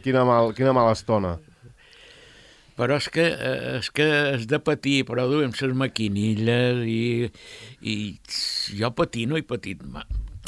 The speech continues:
Speaker 1: No, no he
Speaker 2: mai.
Speaker 1: tingut mai un sustro gros, gros
Speaker 2: No,
Speaker 1: de,
Speaker 2: no.
Speaker 1: de quan, quan us hi dedicau professionalment.
Speaker 2: Una volta vaig agafar un tiburó de quaranta quilos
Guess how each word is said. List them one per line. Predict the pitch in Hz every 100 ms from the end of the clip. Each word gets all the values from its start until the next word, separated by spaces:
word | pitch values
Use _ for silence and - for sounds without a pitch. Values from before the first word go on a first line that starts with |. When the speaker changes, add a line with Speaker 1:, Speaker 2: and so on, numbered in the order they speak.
| - - - -
Speaker 1:
No, | 131 175
no | 185
he |
Speaker 2:
mai. |
Speaker 1:
tingut | 196 196 190
mai | 190
un | 180
sustro | 147 190 - 175 151
gros, | 175 185 -
gros | 147 175 180 180 -
Speaker 2:
No, | - 135 117 -
Speaker 1:
de, | 143 151
Speaker 2:
no. | 143
Speaker 1:
de | 151
quan, | 151 143 135 123
quan | 139
us | 131 127
hi |
dedicau | 139 139 156 156
professionalment. | 151 143 151 139 123 95 80 -
Speaker 2:
Una | 131 143
volta | 123 113 - 85 87
vaig | 113 110
agafar | 120 117 135
un | 127
tiburó | 135 117 123 135
de | 135
quaranta | - 120 123 120
quilos | 113 135 147 151 139